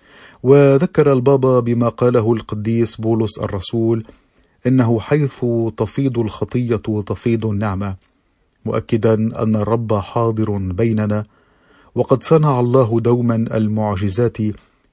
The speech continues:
كي تأتي الثمار الطيبة. ولفت فرانسيس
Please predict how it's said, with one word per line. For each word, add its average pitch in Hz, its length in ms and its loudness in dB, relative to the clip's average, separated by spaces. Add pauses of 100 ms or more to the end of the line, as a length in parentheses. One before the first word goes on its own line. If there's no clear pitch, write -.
كي 120 160 0
تأتي 113 480 -2
الثمار 104 520 -4
الطيبة. 92 520 -6 (1160)
ولفت 104 400 -4
فرانسيس 104 680 -4